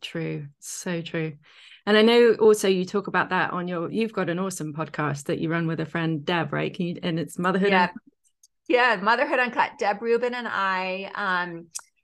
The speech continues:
Speaker 2: have this podcast. We bring to the table the parts of motherhood that people really don't like talking about. So we really
Speaker 1: Love that.
Speaker 2: get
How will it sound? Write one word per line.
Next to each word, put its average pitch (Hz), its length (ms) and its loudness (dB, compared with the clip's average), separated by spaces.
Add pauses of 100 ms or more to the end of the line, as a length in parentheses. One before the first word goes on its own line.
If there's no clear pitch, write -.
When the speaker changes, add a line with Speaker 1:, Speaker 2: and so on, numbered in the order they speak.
(420)
Speaker 2:
have 233 180 2
this 240 120 2
podcast. 208 720 0
We 202 120 -8
bring 190 340 -4
to 190 100 -10
the 214 120 -6
table 185 500 0
the 180 80 -4
parts 175 300 -6
of 190 80 -8
motherhood 180 400 -4
that - 100 -8
people 170 300 -6
really 165 260 0
don't 170 340 -2
like 185 220 -4
talking 160 380 -4
about. 165 400 0
So 175 100 -10
we 165 120 -6
really 180 480 -2
Speaker 1:
Love - 80 -2
that. - 180 -2
Speaker 2:
get 175 80 -8